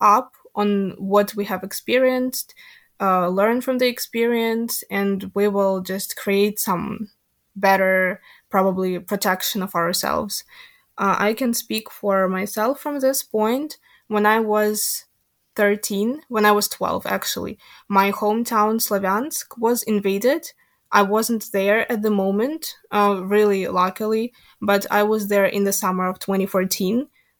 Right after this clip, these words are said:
uh, and I could see the military cars, I could see military people, I could see really buildings destroyed, and I heard horrible stories, but I lived in the city for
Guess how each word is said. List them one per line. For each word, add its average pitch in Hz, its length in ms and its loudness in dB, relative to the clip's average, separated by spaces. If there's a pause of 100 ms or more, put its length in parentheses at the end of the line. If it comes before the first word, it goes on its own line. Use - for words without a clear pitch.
(120)
uh, 196 180 2
and 202 240 0
I 196 140 2
could 202 180 -4
see 190 540 -2 (200)
the 180 580 0 (180)
military 254 1000 2
cars, 226 440 2
I 190 140 -4
could 196 220 -6
see 190 400 -2
military 214 840 0 (300)
people, 214 340 0
I 190 140 0
could 196 160 -4
see 202 240 -2
really 202 260 0
buildings 208 480 2
destroyed, 202 720 0
and 185 180 -2
I 190 140 0
heard 196 360 0 (320)
horrible 202 400 4
stories, 196 640 -2 (400)
but 202 360 2
I 214 120 4
lived 220 360 0
in 220 100 2
the 208 100 0
city 202 320 0
for 190 560 0